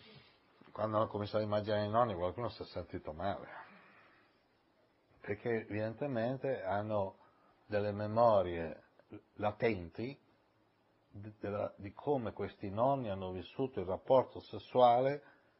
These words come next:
che ha favorito la nascita dei genitori, e come i genitori hanno avuto un rapporto sessuale che ha favorito la nascita de-, delle persone. Quindi la spinta sessuale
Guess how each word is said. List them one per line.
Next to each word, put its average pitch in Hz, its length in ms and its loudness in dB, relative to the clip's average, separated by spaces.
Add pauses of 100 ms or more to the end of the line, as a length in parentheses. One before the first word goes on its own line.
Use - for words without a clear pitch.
(200)
che 139 440 0
ha 104 120 0
favorito 120 640 -2
la 117 140 0
nascita 139 380 4
dei 104 220 -4
genitori, 110 680 0
e 80 160 -8
come 131 240 -2
i 110 40 -4
genitori 113 420 0
hanno 107 80 4
avuto 104 160 -2
un 104 40 2
rapporto 113 220 -2
sessuale 123 420 -2 (400)
che - 100 -6
ha 104 60 -2
favorito 113 480 -2
la 101 120 -2
nascita 107 520 -2 (600)
de-, 101 240 -12
delle 98 240 -6
persone. 110 600 -6 (1600)
Quindi 139 360 -2 (420)
la 123 200 4
spinta 190 720 -2
sessuale 95 920 0